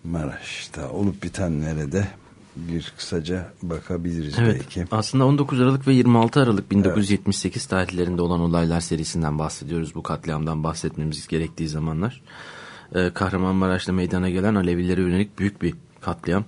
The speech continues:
Speaker 2: Türkiye tarihine, modern Türkiye tarihine, e, yazılmış olan ne yazık ki en büyük katliamlardan birisi olarak biliniyor.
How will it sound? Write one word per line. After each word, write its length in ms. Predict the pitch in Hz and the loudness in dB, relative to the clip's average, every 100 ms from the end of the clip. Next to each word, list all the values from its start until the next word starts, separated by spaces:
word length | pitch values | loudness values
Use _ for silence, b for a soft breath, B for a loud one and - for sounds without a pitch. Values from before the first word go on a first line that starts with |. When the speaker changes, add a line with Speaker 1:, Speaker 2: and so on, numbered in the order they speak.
| - | -6
Speaker 2:
Türkiye 280 | - 85 85 | -12 -10 -8
tarihine, 460 | - 80 73 80 92 B B B - | -6 -6 -2 -2 -4 B B B -2
modern 280 | 85 90 | 0 0
Türkiye 340 | 82 87 85 80 | 0 -2 -2 -2
tarihine, 500 | 87 78 85 82 82 - - | -2 -2 -2 -2 -4 -12 -14
e, 140 | 82 80 | -8 -6
yazılmış 640 | 76 73 78 80 85 85 | -4 -4 -4 -2 -2 -2
olan 220 | 82 82 | -2 0
ne 60 | 85 | 0
yazık 300 | 90 78 - | -2 -4 -4
ki 160 | 107 - | -4 0
en 160 | 95 | -2
büyük 120 | 85 - | -2 -4
katliamlardan 680 | 85 - 78 80 82 95 95 | -6 -4 -2 0 0 0 0
birisi 260 | 85 - | -2 0
olarak 320 | 78 76 76 | 0 0 -4
biliniyor. 400 | - 76 85 107 | -4 0 2 2